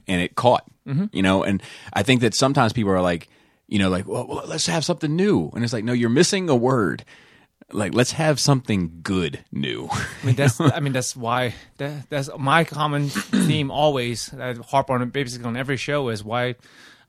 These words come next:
Speaker 2: I think comic books are in-, inferior to manga. It's 'cause it's,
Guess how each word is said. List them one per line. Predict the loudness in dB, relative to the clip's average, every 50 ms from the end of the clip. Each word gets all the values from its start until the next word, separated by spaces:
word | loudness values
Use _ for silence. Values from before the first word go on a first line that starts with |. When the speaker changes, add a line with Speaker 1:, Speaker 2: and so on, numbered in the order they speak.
| _ -10
Speaker 2:
I | -8 -8 -8
think | -8 -8 -6 -6 -6 -4
comic | -4 -4 -4 -4
books | -4 -4 -6 -4
are | -4
in-, | -4 -4 -6 -8 _ -12 -10
inferior | -10 -8 -6 -4 -4 -2 -2
to | -2
manga. | -2 0 -2 -2 -4 -6 -10 -14 -16 _ _ _ _
It's | -16 -16 -16 -16 _ _
'cause | -6 -6 -6 -6 -12 _ _ _ _
it's, | -10 -8 -8 -10